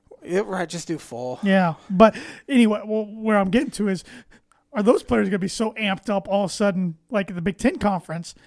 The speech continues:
Speaker 2: where they had no fans to playing in front of full? Like,
Speaker 1: Well, I
Speaker 2: are
Speaker 1: mean,
Speaker 2: they gonna forget what it was like?
Speaker 1: I've kinda forgotten what it's
Speaker 2: Yeah.
Speaker 1: like. It's weird. Like, I watch highlights from games last year,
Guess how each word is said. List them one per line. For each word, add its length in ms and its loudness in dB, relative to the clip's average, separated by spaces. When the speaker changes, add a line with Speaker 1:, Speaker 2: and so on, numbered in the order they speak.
Speaker 2:
where 120 0
they 120 0
had 160 0
no 120 4
fans 380 -6
to 80 -12
playing 340 -2
in 80 -4
front 260 -4
of 120 -6
full? 300 -2
Like, 260 -12
Speaker 1:
Well, 140 2
I 120 4
Speaker 2:
are 40 -2
Speaker 1:
mean, 120 0
Speaker 2:
they 60 2
gonna 140 0
forget 340 -2
what 140 0
it 40 0
was 120 -4
like? 480 -6
Speaker 1:
I've 260 -8
kinda 220 -2
forgotten 400 -8
what 80 -10
it's 160 -12
Speaker 2:
Yeah. 100 2
Speaker 1:
like. 200 -2
It's 200 -16
weird. 260 -2
Like, 140 -4
I 100 -2
watch 240 -2
highlights 420 -6
from 140 -18
games 300 -14
last 460 -6
year, 320 -14